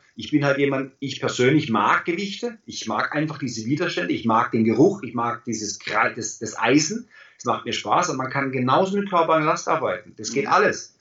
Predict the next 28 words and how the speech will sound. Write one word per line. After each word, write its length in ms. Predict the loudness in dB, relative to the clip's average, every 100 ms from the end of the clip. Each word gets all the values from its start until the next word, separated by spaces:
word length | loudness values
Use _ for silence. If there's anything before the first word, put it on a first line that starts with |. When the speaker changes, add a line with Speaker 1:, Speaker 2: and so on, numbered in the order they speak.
| _ -6
Speaker 1:
Man 180 | 0
muss 180 | 0 0
es 160 | -2 0
nur 200 | 0 4
wollen. 360 | 4 4 0 _ _ _ _
Und 120 | -8 -4
es 80 |
ist 120 | -2 2
tatsächlich 560 | 2 2 -2 -6 -4
so, 140 | -4 -2
du, 80 |
man 180 | -2 -2
braucht 340 | 0 2 2 2
kein 140 | -2
Fitnessstudio. 600 | -2 -12 -12 -12 -10 -6
Ich 80 | -2
muss 140 | 0
mir 100 | 2
eigentlich 180 | 2 2
überlegen, 400 | 4 4 4 2
selber 320 | 0 2 4
überlegen, 320 | 2 0 0
was 160 | -4 -2
für 60 | -4
ein 80 |
Typ 220 | -2 -2 -2
bin 140 | -8
ich? 220 | -10 -20